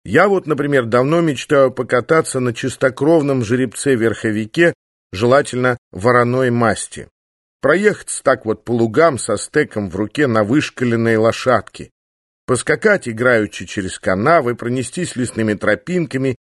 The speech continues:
или хотя бы просто покрасоваться, побродить по холмам с криками «Эгегей!» или «Твою мать!» И чтоб сбруя была красивая новая,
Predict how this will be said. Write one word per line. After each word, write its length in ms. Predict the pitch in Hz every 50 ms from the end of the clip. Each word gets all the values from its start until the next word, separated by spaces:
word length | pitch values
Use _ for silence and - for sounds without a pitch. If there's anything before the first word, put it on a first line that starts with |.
| _ _ _
или 200 | 170 196 190 165
хотя 300 | - - 143 120 147 139
бы 100 | 135 135
просто 380 | - 120 160 170 - - 147
покрасоваться, 800 | 117 101 117 - 123 120 - - 127 127 147 156 120 - - -
побродить 520 | - 120 113 104 117 120 120 131 135 - _
по 80 | 120
холмам 440 | 104 - 113 110 107 127 151 151 131
с 80 | - -
криками 500 | - 139 147 147 - - 127 131 131 117 - _ _ _ -
«Эгегей!» 640 | 101 127 127 139 143 120 151 180 196 196 185 175 160
или 260 | - 135 131 123 123
«Твою 500 | 123 - - 113 135 147 135 135 139 131
мать!» 420 | 120 120 120 113 98 92 - - _ _ _ _ _ _ -
И 80 | 113
чтоб 280 | 110 - - 147 123 104
сбруя 580 | 90 90 85 90 135 156 170 190 185 175 156 147
была 220 | 131 143 139 131
красивая 680 | - - 117 131 123 - - - 131 131 120 120 120 117
новая, 500 | 120 120 117 113 110 107 104 101 98